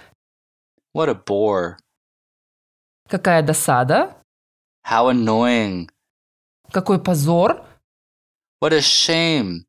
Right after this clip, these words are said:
Speaker 2: «К черту!»
Speaker 1: Dash it all.
Speaker 2: Ну и фразы на все случаи жизни. «Хватит!»
Speaker 1: Enough.
Speaker 2: «Наконец-то!»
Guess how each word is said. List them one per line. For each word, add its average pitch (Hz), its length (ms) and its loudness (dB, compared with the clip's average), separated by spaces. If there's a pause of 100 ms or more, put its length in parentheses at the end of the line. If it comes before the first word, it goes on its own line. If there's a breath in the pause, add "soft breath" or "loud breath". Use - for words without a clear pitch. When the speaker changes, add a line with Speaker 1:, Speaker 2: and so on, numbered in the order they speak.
(1120)
Speaker 2:
«К - 80 -14
черту!» - 600 -2 (520)
Speaker 1:
Dash 170 340 2
it 110 80 0
all. 107 380 0 (1040)
Speaker 2:
Ну 440 100 -4
и - 20 0
фразы 226 280 0
на 214 100 -2
все 208 160 -2
случаи 196 360 -4
жизни. 139 360 -4
«Хватит!» 262 680 0 (800)
Speaker 1:
Enough. 127 760 0 (640)
Speaker 2:
«Наконец-то!» 220 920 -2